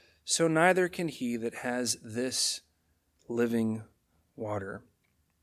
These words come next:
And so it is that our Lord's words to the woman at the well are as true and relevant today as they were then. Our hearts will remain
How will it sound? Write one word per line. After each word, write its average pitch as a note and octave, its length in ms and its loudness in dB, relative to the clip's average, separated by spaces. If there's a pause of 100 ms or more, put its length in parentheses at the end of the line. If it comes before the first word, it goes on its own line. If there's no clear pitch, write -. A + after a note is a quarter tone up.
(1120)
And D3 120 0
so G#3+ 160 10
it G#3+ 80 12
is C#3 240 10
that C3 120 6
our C#3+ 120 12
Lord's E3+ 340 6
words D#3+ 440 4
to - 80 -6
the B2 120 -2
woman E3+ 340 4
at - 280 -6
the D3 80 -2
well A2+ 640 -2
are B2 120 0
as A2 180 0
true E3+ 440 4
and A2+ 240 -2
relevant C#3+ 760 4
today A#2 540 0 (380)
as A2+ 280 -4
they A#2 160 0
were G#2+ 480 -2
then. G2+ 380 -6 (480)
Our D#3 200 10
hearts D3 480 2
will C3+ 220 -2
remain C3+ 560 2